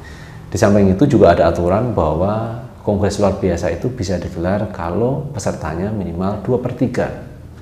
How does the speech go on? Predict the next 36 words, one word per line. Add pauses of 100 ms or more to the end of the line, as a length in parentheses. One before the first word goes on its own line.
(260)
dari
anggota
D
P (120)
D (920)
yang
memiliki
suara
sah
tentunya. (580)
Jadi
yang
memiliki
suara
sah
itu
adalah
ketua
D
P (120)
D. (760)
Kemudian
syarat
yang
kedua (260)
yaitu (540)
harus (240)
separuh
dari
anggota
D
P
C
yang
hadir
di